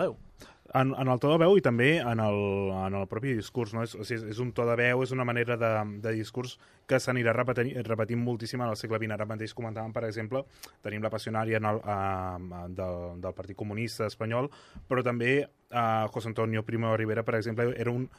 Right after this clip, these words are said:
Speaker 2: gran orador que també feia aquest tipus de discursos. Vull dir que és,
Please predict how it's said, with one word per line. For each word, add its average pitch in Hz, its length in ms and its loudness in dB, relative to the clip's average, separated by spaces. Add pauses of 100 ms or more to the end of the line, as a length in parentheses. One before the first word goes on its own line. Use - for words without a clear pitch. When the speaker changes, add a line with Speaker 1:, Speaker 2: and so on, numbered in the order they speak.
Speaker 2:
gran 113 320 0
orador 120 400 2
que 139 80 -2
també 110 320 -2
feia 110 240 0
aquest 110 160 -4
tipus 107 240 -4
de 113 80 2
discursos. 107 540 -6 (580)
Vull 131 140 2
dir 117 100 -4
que 123 100 6 (640)
és, 127 220 -2